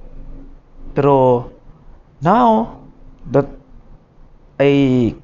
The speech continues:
cleared everything na from that issue, eh, naging ready ako. Kasi nga, I prepared for the battle. Na sabi ko, "Okay, alam ko time will come na magiging okay ito."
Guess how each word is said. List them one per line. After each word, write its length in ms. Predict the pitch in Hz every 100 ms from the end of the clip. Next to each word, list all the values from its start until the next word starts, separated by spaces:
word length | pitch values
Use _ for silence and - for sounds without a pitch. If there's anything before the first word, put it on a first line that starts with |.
| - -
cleared 440 | - 147 151 131 -
everything 560 | 135 139 160 - 143 131
na 400 | 123 123 131 - _ - - - - - _ - - - - -
from 320 | - - 120 113
that 240 | 127 -
issue, 640 | 127 120 - 117 110 110 120 - - - - - - - - - _ _
eh, 520 | 127 123 120 117 113 117 110 - _ - - - - - - - _ _ - - _ _ - -
naging 320 | 190 240 226
ready 320 | 160 117 147
ako. 480 | - - 131 110 -
Kasi 260 | - 170 160
nga, 160 | 175 165
I 160 | 156
prepared 640 | 151 - 120 - 113 131 131
for 160 | 127
the 160 | 104 107
battle. 640 | 92 104 98 - 104 101
Na 80 | 107
sabi 240 | - 113 127
ko, 100 | 113
"Okay, 140 | 120
alam 300 | - 120 117
ko 160 | 120 120
time 320 | - 117 107
will 240 | 104 101
come 480 | - 113 107 95 90 - - - - - -
na 100 | 123
magiging 540 | 123 117 104 107 110
okay 400 | 101 - 104 90
ito." 400 | - 73 - -